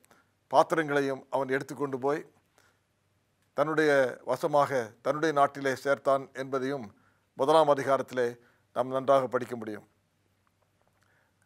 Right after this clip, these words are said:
இதன் விளைவாக நேபாத் நேச்சாருக்கு வெற்றி கிடைத்தது, ஆண்டவருடைய பிள்ளைகளுக்கு தோல்வி பலனாக கிடைத்தது. இது ஏன் என்கிற கேள்வி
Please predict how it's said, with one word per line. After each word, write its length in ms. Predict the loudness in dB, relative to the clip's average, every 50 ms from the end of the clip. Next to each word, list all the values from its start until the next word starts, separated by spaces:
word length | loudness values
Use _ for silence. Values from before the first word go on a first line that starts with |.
| _ _ _ _ _ _ _ _ -10
இதன் 180 | -4 -2 -2 2
விளைவாக 680 | 2 2 4 6 6 4 4 4 4 2 0 0 -4 _ _ _ _ _ _ _ _ _ _ _ _ _ -2
நேபாத் 420 | 0 0 2 4 4 2 2 2 -2
நேச்சாருக்கு 840 | -4 -4 0 2 2 2 2 0 -4 -6 -6 -6 -6 -6 -8 -12 _ _ _ _ _ _ _ _ _ _ _ -6 -6
வெற்றி 220 | -6 -4 -4 0
கிடைத்தது, 640 | 0 0 0 0 -2 -4 -6 -6 -6 -8 -8 -12 _ _ _ _ _ _ _ _ _ _ _ _ _ _ _ _ _ _ _ _ _ _ _ _ _ -2
ஆண்டவருடைய 460 | 2 2 4 4 4 2 2 0 0
பிள்ளைகளுக்கு 520 | -2 -2 -2 -2 -2 -2 -4 -6 -6 -10 -6
தோல்வி 680 | 0 2 4 4 4 2 0 -2 -4 -4 -8 -18 _ _ _ _ _ _ _ _ _ _ _ _ _ -2
பலனாக 440 | 0 0 2 2 2 2 2 0 -2
கிடைத்தது. 520 | -6 -6 -8 -8 -8 -10 -14 -14 -14 -18 -20 _ _ _ _ _ _ _ _ _ _ _ _ -8
இது 160 | -4 -2 2
ஏன் 220 | 4 6 4 4 4
என்கிற 380 | 0 -4 -4 -2 -2 -2 -2
கேள்வி 540 | -2 -2 -2 -2 -2 -2 -4 -6 -8 -10 -16